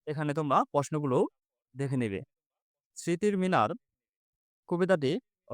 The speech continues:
রচনা করেন কে? যুক্তফ্রন্টের বিজয়কে ব্যালট বিপ্লব বলে আখ্যায়িত করা হয় কেন? আসামের মতো বাংলাদেশে ঘটে যাওয়া আন্দোলনটি পটভূমি ব্যাখ্যা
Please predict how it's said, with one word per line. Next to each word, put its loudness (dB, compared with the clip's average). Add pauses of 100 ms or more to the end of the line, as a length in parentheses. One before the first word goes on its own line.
রচনা 2
করেন 2 (100)
কে? -4 (920)
যুক্তফ্রন্টের 2 (100)
বিজয়কে 2 (920)
ব্যালট 2 (100)
বিপ্লব 2 (320)
বলে -2
আখ্যায়িত -4 (300)
করা 2
হয় -2
কেন? -2 (1400)
আসামের 0
মতো 2 (200)
বাংলাদেশে 2
ঘটে 2
যাওয়া 4
আন্দোলনটি -2 (340)
পটভূমি -2 (160)
ব্যাখ্যা 0